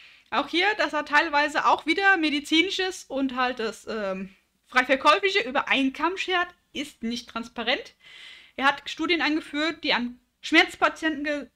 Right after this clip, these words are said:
gemacht wurden, an Krebspatienten gemacht wurden, wo man gesagt hat, okay, bei diesen Patienten wirkt es wahrscheinlich nicht. Es waren halt auch alles kleine Studien. Es waren kleine, ähm,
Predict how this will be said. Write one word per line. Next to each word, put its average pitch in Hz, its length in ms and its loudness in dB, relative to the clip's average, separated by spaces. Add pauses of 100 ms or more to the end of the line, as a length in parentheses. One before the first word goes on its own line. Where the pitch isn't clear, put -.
(160)
gemacht 269 280 -4
wurden, 285 380 -2
an 240 260 -6
Krebspatienten 311 640 -2
gemacht 277 260 -2
wurden, 277 140 -4
wo 277 60 0
man 262 160 0
gesagt 285 220 -4
hat, 311 120 -6
okay, 294 480 -2 (460)
bei 277 100 -2
diesen 339 340 2
Patienten 320 580 -2 (220)
wirkt 262 560 0 (100)
es - 240 -8 (200)
wahrscheinlich 240 840 0
nicht. 302 360 -2 (240)
Es - 160 -14
waren 269 180 4
halt 269 120 0
auch 269 140 -2
alles 294 300 -2
kleine 254 380 -2
Studien. 339 340 -2 (680)
Es - 80 -20
waren 247 240 -2
kleine, 294 560 2
ähm, 247 480 -4